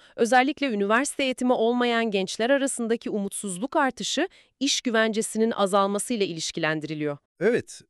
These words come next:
Speaker 2: ekonomik belirsizlik, gelecek kaygısı, bunlar kesinlikle önemli faktörler olabilir. Ama dediğim gibi tek başına açıklayıcı değil.
Speaker 1: Neden?
Speaker 2: Çünkü her yerde durum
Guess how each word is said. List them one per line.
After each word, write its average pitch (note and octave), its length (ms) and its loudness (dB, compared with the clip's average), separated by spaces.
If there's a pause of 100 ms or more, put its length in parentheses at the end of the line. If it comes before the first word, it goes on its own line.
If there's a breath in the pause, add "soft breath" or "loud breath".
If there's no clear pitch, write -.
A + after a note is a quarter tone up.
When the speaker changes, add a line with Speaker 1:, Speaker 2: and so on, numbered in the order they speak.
(140)
Speaker 2:
ekonomik D3+ 500 0
belirsizlik, C3 1000 -2
gelecek A#2 480 -2
kaygısı, B2+ 680 -2
bunlar E3+ 360 -10
kesinlikle G3+ 500 -4
önemli C#3 380 -2
faktörler C3 480 -2
olabilir. A#2 640 -2 (180)
Ama G3 200 0
dediğim G#3 300 0
gibi F#3 260 -4 (180)
tek - 260 -4
başına G#3 280 -2
açıklayıcı E3 560 -2
değil. C#3 260 0 (160)
Speaker 1:
Neden? D#3 640 0 (100)
Speaker 2:
Çünkü A3+ 280 -4
her B2 260 -2
yerde A3 400 -2
durum A#2 200 0